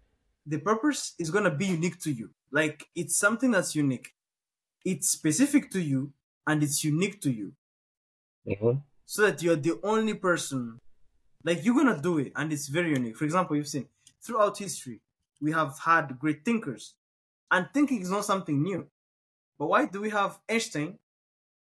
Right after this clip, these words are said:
Speaker 1: great thinker, and we have Nietzsche, a great philosopher? They are all great thinkers, and you end up having Socrates, you have Alexandra,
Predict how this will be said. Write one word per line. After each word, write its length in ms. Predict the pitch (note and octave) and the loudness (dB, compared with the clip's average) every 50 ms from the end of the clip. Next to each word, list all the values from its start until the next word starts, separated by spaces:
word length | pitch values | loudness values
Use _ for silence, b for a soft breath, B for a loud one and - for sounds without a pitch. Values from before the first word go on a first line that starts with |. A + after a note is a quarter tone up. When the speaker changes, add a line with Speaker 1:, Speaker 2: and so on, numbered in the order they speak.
| _ _ _ - | _ _ _ 0
Speaker 1:
great 220 | E3+ G#3 G3+ - | 0 0 0 2
thinker, 380 | - F3+ E3 C#3 D3 C#3+ E3+ - _ _ _ _ _ _ - | 0 -2 0 0 -2 -4 -4 -6 _ _ _ _ _ _ -4
and 140 | D3+ E3 E3+ | -4 -2 0
we 120 | E3+ E3 E3+ | 0 0 2
have 320 | F#3+ G3 F#3+ F3 C#3+ - - - _ _ _ _ _ _ _ _ _ _ _ _ - | 4 2 2 2 0 -10 -16 -18 _ _ _ _ _ _ _ _ _ _ _ _ 0
Nietzsche, 420 | F#3 A3+ B3 B3 - F3 E3+ F3 F3 _ _ _ _ _ _ _ _ - | 4 4 4 4 4 0 0 -2 -4 _ _ _ _ _ _ _ _ -4
a 80 | D3 D3+ | -2 2
great 160 | D3+ G3 F#3+ | 4 4 2
philosopher? 460 | - - E3+ F3+ F3 E3 D3 C#3+ B2 A2 | 2 2 2 2 2 0 0 -4 -4 -2
They 80 | C3+ | 0
are 80 | C3+ C3+ | 2 4
all 320 | F3+ G#3 G#3+ G#3+ - _ _ _ - | 4 4 4 2 -2 _ _ _ 0
great 200 | F3+ E3+ E3+ - | 0 0 0 4
thinkers, 440 | - A#3+ A#3+ F3 E3 E3 E3 - - _ _ _ _ - | 2 2 4 4 2 0 0 -4 -14 _ _ _ _ -6
and 160 | - E3+ F3+ E3 | -4 -4 -4 -4
you 140 | E3+ F3+ F3+ | -6 -6 -4
end 180 | F#3 G#3 G3+ G3 | -2 0 2 2
up 140 | F#3 F3+ - | 2 2 4
having 380 | F#3 F3+ E3+ E3 D#3 D3 C3 | 0 0 0 0 -2 -2 -2
Socrates, 760 | B2+ - D3+ C#3+ - G3 G3+ G3+ G3+ - D#3+ D#3+ - - - _ _ _ _ _ _ _ - | -2 -4 -6 -4 0 0 0 0 0 -4 -8 -8 -10 -14 -16 _ _ _ _ _ _ _ -10
you 100 | C#3 C#3+ | -8 -4
have 260 | D#3+ F3 E3+ D#3+ C#3+ C3+ | -2 0 0 0 -2 -4
Alexandra, 720 | C3 C3 C3+ C3+ C#3 G#3 G#3+ G#3 F3 D3 C#3+ C#3+ D3 - | -8 -8 -8 -2 0 2 2 2 0 -4 -6 -8 -8 -10